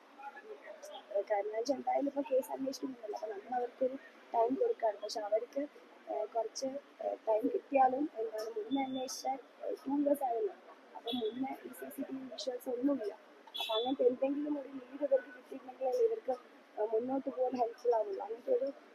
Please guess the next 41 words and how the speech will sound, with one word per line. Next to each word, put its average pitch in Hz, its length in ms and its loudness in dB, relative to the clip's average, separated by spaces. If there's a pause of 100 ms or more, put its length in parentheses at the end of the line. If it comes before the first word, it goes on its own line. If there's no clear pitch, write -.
നമ്മൾ 269 180 0
മുന്നേ 269 480 2
പോലീസുകാരോട്, 240 580 2
ഏ, 202 340 -4
അവിടെ 208 240 0
നടക്കാവ് 262 500 0
സ്റ്റേഷനിൽ - 400 0
നമ്മൾ 240 300 -8
ചോദിച്ചതാ, 214 540 0 (400)
കുറച്ച് 240 240 4
കാലം 247 380 4
കഴിഞ്ഞാൽ 440 320 2
ഇതൊന്നും 247 360 2
ഉണ്ടാവില്ലല്ലോ, 214 680 4
ഈ - 60 -12
സി - 160 -12
സി 254 140 -8
ടി 240 120 -6
വി 247 40 -4
വിഷ്വൽസ് 240 320 0
ഒന്നും 240 180 2
ഉണ്ടാവില്ലല്ലോ, 214 520 2 (320)
അതൊക്കെ 277 240 8
നിങ്ങൾ 285 360 4 (320)
ബാക്കപ്പ് 233 440 4
ചെയ്തിട്ടില്ലേ 262 380 2
ചോദിച്ചപ്പോ 254 360 0
അവര് 262 240 0
പറഞ്ഞു 254 160 2
ഇതൊക്കെ 262 300 0
നമ്മളെ 254 300 4
കയ്യിലുണ്ട്, 233 520 2 (380)
നമ്മൾ 254 240 4
സേഫ് 254 460 0
ആയിട്ട് - 320 2
വെച്ചിട്ടുണ്ട്, 233 360 -2
അവരുടെ 240 220 4
കയ്യിൽ 254 240 4
ഉണ്ട് - 120 4
എന്നാ 247 200 6
പറഞ്ഞു. 196 220 2